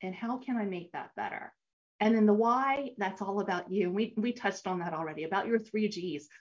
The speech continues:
What genius do you have that, that enhances the relationship? Like, what do you and your partner really love talking about? Like, you just totally get into it and you have so much fun, and the exchange is fiery and fun and playful, or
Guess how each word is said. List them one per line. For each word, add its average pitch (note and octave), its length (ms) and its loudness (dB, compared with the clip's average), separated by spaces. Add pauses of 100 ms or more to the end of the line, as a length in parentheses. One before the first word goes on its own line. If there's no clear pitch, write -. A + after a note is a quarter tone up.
(220)
What D#4+ 200 0
genius B3+ 680 2
do G3+ 60 -2
you G#3+ 160 4
have G3 200 0
that, - 200 -2 (180)
that - 160 0
enhances G#3+ 580 4
the F#3+ 100 0
relationship? F3+ 520 0
Like, D#3+ 180 -8
what A#3+ 160 -2
do - 80 2
you E4 200 6
and B3+ 80 2
your G#3 100 -2
partner G#3+ 260 2
really A3 320 6
love G#3 200 4
talking G3+ 420 0
about? D3+ 240 -2
Like, - 160 -20
you F3 100 -12
just - 300 -14
totally D#4 280 2
get G3 200 0
into G#3+ 340 6
it F3+ 160 0 (300)
and G3+ 100 4
you G#3 60 8
have A#3 360 -2
so B3+ 80 -2
much G#3+ 280 0
fun, G3+ 160 2
and F#3+ 120 2
the F3 80 -2
exchange G#3 540 0
is F3 140 -6 (400)
fiery A#3+ 460 4
and F3 100 0 (100)
fun A#3+ 360 4
and D3+ 120 -4 (200)
playful, C4 600 2 (240)
or A3 380 4